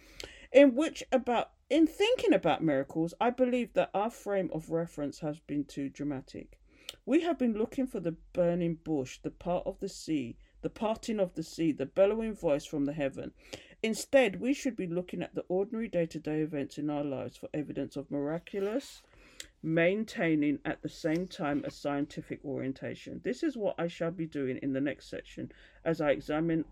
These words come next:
ordinary occurrences in the practice of psychiatry,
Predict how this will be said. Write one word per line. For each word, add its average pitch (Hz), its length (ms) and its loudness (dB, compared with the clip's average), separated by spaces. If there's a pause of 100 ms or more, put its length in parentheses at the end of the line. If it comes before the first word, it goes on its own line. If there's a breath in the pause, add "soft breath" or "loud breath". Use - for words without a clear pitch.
(300)
ordinary 220 540 2
occurrences 156 640 -4
in 139 160 0
the 135 80 -4
practice - 580 -8 (100)
of 127 220 -4 (420 soft breath)
psychiatry, 139 840 -4